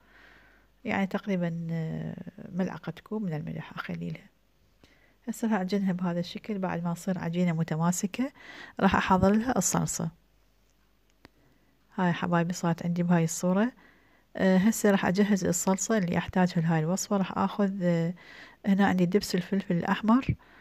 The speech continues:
آه، آخذ من عنده ملعقة كبيرة، وأضيف لها ملعقة،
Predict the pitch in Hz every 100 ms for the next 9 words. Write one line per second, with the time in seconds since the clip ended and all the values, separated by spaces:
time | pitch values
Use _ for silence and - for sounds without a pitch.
0 | - - - _ - 190 185 196 214 190
1 | 190 180 165 165 160 170 - - - -
2 | 185 190 - - - 180 185 202 254 -
3 | _ _ - - - _ - - 190 185
4 | - 190 190 - 220 214 196 185 190 -
5 | - 196